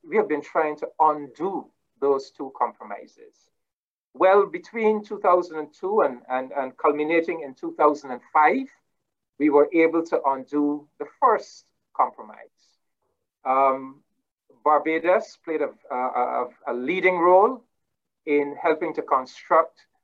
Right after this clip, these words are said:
um, the Caribbean Court of Justice. And having constructed the Caribbean Court of Justice as a regional court, Barbados then moved away from the Privy Council,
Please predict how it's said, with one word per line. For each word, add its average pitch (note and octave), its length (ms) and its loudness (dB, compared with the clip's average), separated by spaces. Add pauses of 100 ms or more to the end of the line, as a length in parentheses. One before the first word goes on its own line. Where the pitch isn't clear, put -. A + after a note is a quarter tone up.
(340)
um, C3 260 0
the B2+ 80 -12
Caribbean C#3+ 640 0
Court C#3 340 0
of - 160 -14
Justice. - 760 -6 (720)
And C3+ 160 -4
having F3+ 340 2
constructed G3+ 800 0
the D3+ 60 -4
Caribbean C#3 520 0
Court C3+ 260 2
of - 120 -14
Justice C#3+ 480 -4 (100)
as B2 140 -10
a A#2 80 -2
regional D3+ 840 0
court, - 420 0 (640)
Barbados C#3+ 500 0
then D3 280 0
moved C#3 300 -4
away C#3 440 -4 (100)
from C3 160 -10
the A#2+ 80 -14
Privy - 340 -20
Council, B2+ 580 -4